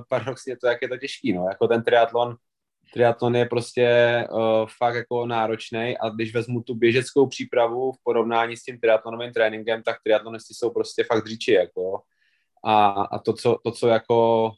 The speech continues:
eh, je potřeba zvládnout, tak to se v běhu vůbec nedá srovnat, jo, protože běžec primárně má, dejme tomu, třikrát, čtyřikrát týdně nějakou kvalitu a odpoledne vždycky vykusává jenom, jo, když to vezmu na nějakém tom soustředění, co jsme byli v té Africe,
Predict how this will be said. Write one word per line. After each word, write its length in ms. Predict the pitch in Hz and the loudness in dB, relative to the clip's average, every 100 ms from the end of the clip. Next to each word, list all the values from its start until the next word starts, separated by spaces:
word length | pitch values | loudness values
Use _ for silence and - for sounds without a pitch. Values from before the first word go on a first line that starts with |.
| - | -6
eh, 480 | 110 110 110 110 110 | -2 0 2 0 0
je 140 | 113 | -2
potřeba 420 | 123 120 127 120 117 | -6 -6 -2 2 2
zvládnout, 680 | 117 117 117 113 110 123 - _ | 2 2 2 0 -4 -4 -12 _
tak 180 | 117 110 - | -4 -4 -4
to 80 | 113 | -10
se 160 | - 120 | -4 -4
v 80 | 110 | 2
běhu 240 | 110 113 | 2 4
vůbec 260 | 110 113 110 | 2 0 2
nedá 320 | 110 110 110 | 2 2 2
srovnat, 400 | - 117 113 92 | 0 -4 -2 -4
jo, 120 | 95 92 | -10 -14
protože 400 | _ 101 101 104 - _ _ _ | _ -2 0 0 -2 _ _ _
běžec 380 | 110 117 127 123 | 2 4 4 2
primárně 720 | 131 123 123 120 123 127 123 - _ _ 113 | 2 4 6 4 4 2 2 -4 _ _ -2
má, 280 | 117 120 | 0 2
dejme 280 | 117 113 117 | 2 -2 -4
tomu, 300 | 123 120 123 | -6 -4 -4
třikrát, 420 | 117 123 - 123 | -6 -4 2 2
čtyřikrát 500 | 120 117 117 123 120 120 | 2 -6 -6 -2 -2 -2
týdně 180 | 110 120 | -8 -4
nějakou 260 | 117 131 | -2 -4
kvalitu 720 | 123 117 113 110 120 127 139 - _ _ | -4 -2 -2 -2 -4 -4 -6 -10 _ _
a 80 | 117 | -6
odpoledne 460 | 113 - 120 117 117 | -4 0 2 2 0
vždycky 280 | 110 - | -4 -4
vykusává 720 | 120 117 117 - 113 110 107 110 | -4 -4 -4 2 4 6 4 4
jenom, 260 | 110 120 | 0 -2
jo, 220 | 104 110 113 | -2 -2 -4
když 160 | 107 | -10
to 100 | 113 | -6
vezmu 200 | 107 110 | -6 -4
na 80 | 104 | -4
nějakém 300 | 98 - 110 | -2 -4 -6
tom 140 | 117 | -6
soustředění, 480 | - 110 - 107 110 | -10 -8 -2 0 0
co 100 | - | -2
jsme 160 | - 110 | -6 -2
byli 360 | 107 110 117 - | 2 4 4 2
v 40 | - | -2
té 80 | |
Africe, 540 | 101 - 107 - 110 | -2 0 -4 0 -2